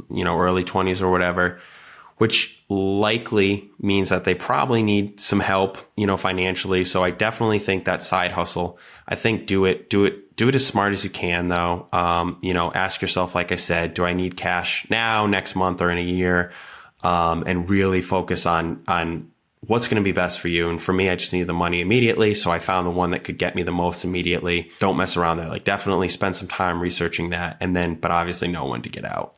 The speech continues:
Um, and then really, you gotta be a pro at analyzing these deals. And I really tell people, so,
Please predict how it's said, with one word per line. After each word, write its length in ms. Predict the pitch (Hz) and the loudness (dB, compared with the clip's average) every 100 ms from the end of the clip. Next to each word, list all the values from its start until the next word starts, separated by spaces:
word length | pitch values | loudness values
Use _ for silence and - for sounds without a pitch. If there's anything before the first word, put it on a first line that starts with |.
| _ | _
Um, 500 | 92 87 87 85 - - | 0 0 0 -4 -6 -2
and 120 | 101 | 2
then 200 | 104 101 | 2 4
really, 460 | 120 135 127 120 - - - - _ | 4 6 4 2 -4 -20 -20 -20 _
you 100 | 110 | -2
gotta 220 | 135 147 | 0 -2
be 80 | 107 | -2
a 40 | 87 | -2
pro 240 | 87 90 | 0 2
at 80 | 87 | 2
analyzing 540 | 90 92 92 92 92 | 0 2 2 0 0
these 160 | 90 87 | -2 0
deals. 480 | 90 90 90 87 - | 0 2 2 -2 -4
And 460 | 92 87 87 85 82 | -2 0 0 -2 -4
I 120 | - 101 | -2 2
really 280 | 127 120 | 4 4
tell 180 | 101 98 | 2 0
people, 280 | 92 90 92 | -2 -4 -4
so, 340 | - 90 85 | 0 0 0